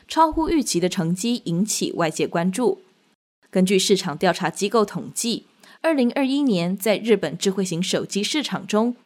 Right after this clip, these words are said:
苹果以百分之六十市占率稳居冠军，而夏普、三星紧追在后。不少韩媒也点出，三星能否在日本再次创下二位数的市占率，成为业界关注的焦点。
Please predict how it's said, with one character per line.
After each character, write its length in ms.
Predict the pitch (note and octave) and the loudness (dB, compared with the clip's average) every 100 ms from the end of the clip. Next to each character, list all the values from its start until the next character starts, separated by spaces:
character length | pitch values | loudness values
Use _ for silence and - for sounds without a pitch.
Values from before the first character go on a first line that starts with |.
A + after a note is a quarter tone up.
| _ _ - | _ _ -6
苹 160 | C4+ | -2
果 200 | D#4+ G#4+ | 0 2
以 140 | - F#3 | 2 0
百 180 | F3 C#3 | 0 -2
分 180 | F3 F#3 | -2 0
之 180 | F#3+ F#3 | 0 0
六 200 | D#4 B3 | 0 0
十 320 | - - D3+ | -2 -2 -2
市 180 | - F#3+ | 0 0
占 200 | F#3+ E3+ | 2 2
率 200 | F#3+ - | 2 2
稳 200 | E3+ D3+ - | 0 -2 -4
居 180 | - G3+ | -4 2
冠 220 | G3 E3+ | 2 2
军， 320 | - G#3 A#3 - _ | 0 0 0 -6 _
而 120 | F3+ | -2
夏 260 | F#3 B3+ F#3+ | 0 4 4
普、 260 | F#3 E3 | 6 2
三 260 | - G3+ G#3+ | 2 0 0
星 320 | G#3+ G#3 A3 | 2 2 2
紧 240 | G#3+ F#3 E3 | 0 -4 -2
追 200 | A3 A#3+ | 0 0
在 180 | C#4 G3+ | 0 -2
后。 340 | G#3 F3+ - _ _ _ - - _ | 2 0 0 _ _ _ -20 -20 _
不 100 | F4+ | 0
少 180 | E4 F3 | 4 2
韩 300 | - D#3+ G3+ | 2 0 2
媒 220 | A#3+ A3 | 2 2
也 200 | - F#3+ | 2 0
点 240 | G3 D3+ | 0 -4
出， 340 | D3 G3+ G#3 G#3+ - | -2 2 2 0 -6
三 220 | - D#4+ | -2 0
星 200 | E4+ E4 | 0 2
能 160 | G3+ B3 | 2 2
否 200 | C#4 C#4+ | 2 2
在 160 | A3 | 2
日 180 | G#3 C#4 | 2 0
本 260 | G#3+ A2 - | 0 -2 0
再 180 | A3+ F3+ | 0 0
次 220 | - G3 | 0 -2
创 200 | - E3 | 0 -2
下 180 | F3+ F3+ | 0 -2
二 180 | - F#3+ | 0 2
位 160 | F3+ | 2
数 160 | F3+ F#3 | 2 0
的 100 | C#3 | 0
市 200 | - G#3 | 2 2
占 200 | G#3 F3+ | 2 4
率， 220 | G3 - | 4 4
成 280 | - - F3 | -2 -4 0
为 200 | F3+ F3 F3+ | 0 0 0
业 140 | B3 | 0
界 200 | G#3+ G3+ | 2 0
关 240 | - A#3 C4+ | 0 0 0
注 160 | C#4 | 0
的 120 | F#3 | -2
焦 200 | B2+ F#3 | 0 0
点。 300 | A3 A3 - | 0 -2 -4